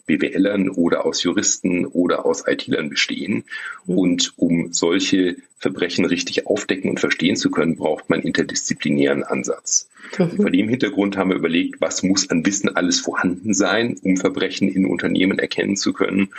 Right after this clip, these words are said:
Speaker 1: und haben einen interdisziplinären Studiengang mit den Bereichen B W L, Jura, Polizeiwissenschaften und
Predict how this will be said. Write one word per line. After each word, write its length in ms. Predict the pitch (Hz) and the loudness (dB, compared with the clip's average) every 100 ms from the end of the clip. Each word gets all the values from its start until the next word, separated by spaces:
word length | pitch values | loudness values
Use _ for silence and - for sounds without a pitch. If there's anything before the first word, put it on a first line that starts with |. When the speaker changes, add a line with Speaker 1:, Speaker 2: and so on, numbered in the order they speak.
| - - - | -12 -14 -10
Speaker 1:
und 160 | - 80 | -6 -2
haben 160 | 80 85 | 0 0
einen 120 | 78 | 2
interdisziplinären 1200 | 95 95 73 - - 92 - - - 87 80 80 | 0 0 -2 -4 0 0 0 -2 0 2 2 2
Studiengang 600 | - 98 101 95 90 80 | 0 0 2 2 -2 -2
mit 160 | 80 76 | -6 -2
den 80 | |
Bereichen 640 | 76 71 73 73 - 76 - - - _ - | 0 2 2 2 -2 -4 -6 -16 -20 _ 0
B 180 | 90 | 2
W 140 | 90 - | 2 2
L, 280 | 82 87 80 | 4 4 2
Jura, 460 | 87 85 90 82 | 2 4 4 2
Polizeiwissenschaften 1400 | - 76 71 78 71 80 78 82 - 76 - - 78 - - | 2 -2 -2 0 0 0 -2 -2 0 0 -2 -6 -6 -6 -6
und 380 | 80 80 - | -4 -4 -6